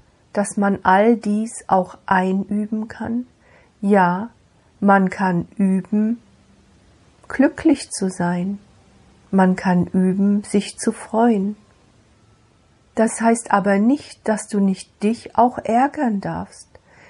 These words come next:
Ja, dass du auch an richtiger Stelle zur richtigen Zeit einmal zornig und wütend sein darfst. Das heißt nicht, dass du diese Wut,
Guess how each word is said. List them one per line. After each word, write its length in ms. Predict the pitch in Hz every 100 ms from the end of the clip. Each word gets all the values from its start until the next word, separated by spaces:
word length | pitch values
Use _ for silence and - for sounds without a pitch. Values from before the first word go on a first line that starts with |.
| _
Ja, 160 | - 208
dass 280 | 202 208 -
du 120 | 233
auch 360 | - 214 262 -
an 200 | 202 208
richtiger 580 | 226 285 - 285 277
Stelle 520 | 277 - 233 214 196 185
zur 280 | - 185
richtigen 500 | 196 208 - 233 226
Zeit 520 | 220 - 226 196 - - _ _ _ _ _ _ -
einmal 560 | 202 202 202 185 180
zornig 640 | 180 - 202 220 226 214 -
und 260 | 196 -
wütend 420 | 214 285 - 240
sein 360 | - 185 185 185
darfst. 480 | 180 175 190 - _ - _ _ _ _ _ _ _ _ _ _ _ _ _ _
Das 240 | - 269 240
heißt 360 | 214 202 -
nicht, 480 | 233 269 - - - _ _ _ _ _ _ _ _ _ _ _ -
dass 280 | 208 -
du 160 | - 208
diese 680 | 190 202 185 190 185 175 170
Wut, 500 | 185 202 233 - -